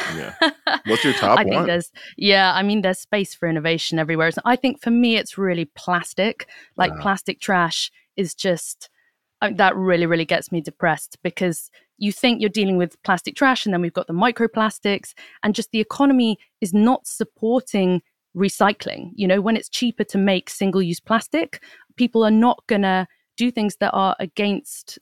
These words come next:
Speaker 2: their financial interest and that go against the economy. So I, I really feel strongly that kind of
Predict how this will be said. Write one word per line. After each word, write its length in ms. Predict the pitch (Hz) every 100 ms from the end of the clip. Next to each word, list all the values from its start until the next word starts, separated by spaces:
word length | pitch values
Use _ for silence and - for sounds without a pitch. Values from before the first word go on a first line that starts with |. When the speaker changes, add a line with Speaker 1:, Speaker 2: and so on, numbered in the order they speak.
| -
Speaker 2:
their 440 | 160 190 185 175
financial 540 | - 196 208 214 - 180
interest 720 | 240 311 - - - - -
and 200 | 185 180
that 180 | 190 180
go 140 | 202
against 360 | 190 196 190 -
the 80 | 180
economy. 540 | - - 285 175 165
So 360 | - - 190 185 - - - -
I, 120 | 196
I 60 | -
really 340 | 190 247 254
feel 180 | - 180
strongly 440 | - 202 196 170
that 240 | 156 165 -
kind 180 | 180 170
of 140 | 156